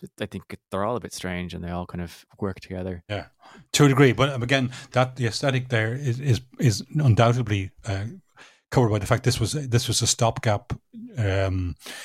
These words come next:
Speaker 2: mini album release. It wasn't given the same kind of, uh, aesthetic as a, as a full album release might have been. But at the same time, it was crucial to the band because it became,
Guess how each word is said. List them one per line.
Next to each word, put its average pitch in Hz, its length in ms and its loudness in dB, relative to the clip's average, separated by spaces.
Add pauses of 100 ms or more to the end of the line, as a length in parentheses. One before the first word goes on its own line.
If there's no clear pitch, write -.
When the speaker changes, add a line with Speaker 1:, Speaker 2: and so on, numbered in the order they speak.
(240)
Speaker 2:
mini 120 320 6
album 104 440 2
release. 101 340 2
It 98 100 -10
wasn't 110 360 2
given 98 320 2
the 95 80 -4
same 110 400 2
kind 101 360 2
of, 90 200 -6 (120)
uh, 95 300 0 (1200)
aesthetic 120 380 4
as 123 140 -2
a, 165 100 -6
as 117 160 0
a 104 40 2
full 117 500 2
album 107 400 4
release 101 320 0
might 110 240 2
have 127 100 0
been. 95 260 -4 (140)
But - 60 -2
at 107 40 -2
the 101 60 2
same 127 240 4
time, 113 360 2
it 117 180 -4
was 101 200 0
crucial 135 440 2
to - 120 -12
the 101 100 -2
band 107 300 2
because 92 220 -2
it 92 140 -2
became, 110 480 2